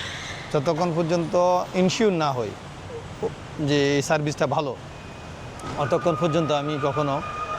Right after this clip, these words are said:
সার্ভিস চালু করি না। তো আলহামদুলিল্লাহ ইভেন্ট আমি, আহ, দীর্ঘ দুই বছর যাবৎ, আহ, হজ এবং কি উমরার যে কাজ, কার্যক্রমগুলো আমি চালিয়ে আসতেছি। আমার অভিজ্ঞ টিম দ্বারা এবং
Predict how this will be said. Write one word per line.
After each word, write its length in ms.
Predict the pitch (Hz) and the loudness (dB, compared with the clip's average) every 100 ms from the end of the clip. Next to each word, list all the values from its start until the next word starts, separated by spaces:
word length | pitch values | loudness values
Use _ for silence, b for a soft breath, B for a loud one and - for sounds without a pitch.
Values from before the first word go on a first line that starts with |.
| - | 0
সার্ভিস 280 | 139 143 - | 0 2 0
চালু 200 | 131 127 | 0 0
করি 180 | 127 117 | -2 -2
না। 80 | 107 95 - - - - - - - | -4 -8 -10 -10 -8 -8 -8 -8 -4
তো 180 | 165 160 | 0 2
আলহামদুলিল্লাহ 560 | 156 156 170 175 175 175 | 2 2 0 0 2 2
ইভেন্ট 440 | 165 185 185 175 | 4 2 0 2
আমি, 580 | 165 156 165 170 170 165 | 2 2 2 0 0 -2
আহ, 640 | 147 - 143 170 156 151 139 | -4 -6 -8 -6 -4 -2 0
দীর্ঘ 380 | 143 143 151 143 - - - - - 151 | 0 2 2 2 -4 -12 -14 -12 -6 0
দুই 120 | 156 | 2
বছর 340 | 147 147 - 165 | 2 0 0 0
যাবৎ, 280 | 170 151 156 | 2 2 0
আহ, 1300 | 855 - - - - 855 - - - 143 139 135 151 | 0 0 2 2 0 0 0 -2 0 0 2 2 2
হজ 160 | 160 | 2
এবং 240 | 156 151 156 | 2 0 0
কি 100 | 151 | 0
উমরার 500 | 160 160 170 156 139 127 - - - - - - | 2 4 4 4 2 0 -8 -12 -12 -10 -10 -4
যে 120 | 139 | -2
কাজ, 260 | 135 143 - - - 143 | 2 2 0 -8 -8 -2
কার্যক্রমগুলো 720 | 143 139 135 143 139 139 143 | 0 2 2 0 0 0 2
আমি 180 | 143 139 | 2 0
চালিয়ে 280 | 143 147 131 | 0 2 0
আসতেছি। 460 | 113 - 151 165 160 - - - - 135 | -2 -4 -2 0 -2 -8 -16 -16 -8 -4
আমার 220 | 135 131 - - | 0 -2 -4 -4
অভিজ্ঞ 220 | 143 135 147 - | -2 2 0 2
টিম 140 | 175 165 | 2 2
দ্বারা 200 | 165 165 165 - - - - - 139 | 2 2 -2 -8 -14 -14 -14 -8 -4
এবং 140 | 143 | -2